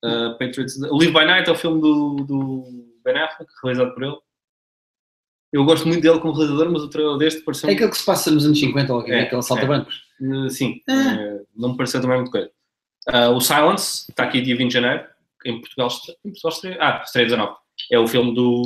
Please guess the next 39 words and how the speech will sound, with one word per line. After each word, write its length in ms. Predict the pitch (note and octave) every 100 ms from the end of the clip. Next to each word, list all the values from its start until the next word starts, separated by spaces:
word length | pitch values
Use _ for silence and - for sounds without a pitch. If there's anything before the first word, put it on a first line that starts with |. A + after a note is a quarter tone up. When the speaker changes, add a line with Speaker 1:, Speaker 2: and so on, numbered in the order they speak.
| B3
Speaker 2:
Ah, 120 | C4
que 100 | F3
é 40 |
sobre 180 | F3+ D3+
portugueses? 360 | - F#3+ G#3+ C3+
Monge 240 | D3 D3+
Speaker 1:
É 20 |
o 40 | D3
Speaker 2:
não 80 |
sei 100 | D3
o 80 | C#3+
que 60 | D3+
é 60 | D#3+
Speaker 1:
Scorsese 100 | D3
Speaker 2:
português, 140 | C#3
não 60 | A#2+
é? 0 |
Speaker 1:
português, 340 | A#2+ A#2 -
sim. 320 | G#2 - -
Speaker 2:
Ok. 180 | D3 C#3 C#3 - - _ _ _ - - - - - - -
Speaker 1:
Não 100 | C#3
demos 200 | D#3+ D#3+
notas 240 | E3 E3+
de 60 | C#3
zero 280 | - E3+ D3 D#3
a 20 |
cinco 300 | E3 D#3+ D#3
nenhuma, 320 | C#3 C#3+ B2+
então. 160 | B2 A#3
Speaker 2:
Ah, 140 | F3+
o 40 |
do 100 | F3+
Shyamalan 440 | G3+ A#3 A3 A3 A3
dizer 180 | G3+ G#3
assim 280 | G#3 G#3+ G3
que 80 | F#3+
interessa-me 460 | F3 F3+ E3+ E3
Speaker 1:
Eu 60 |
vou 80 | D3+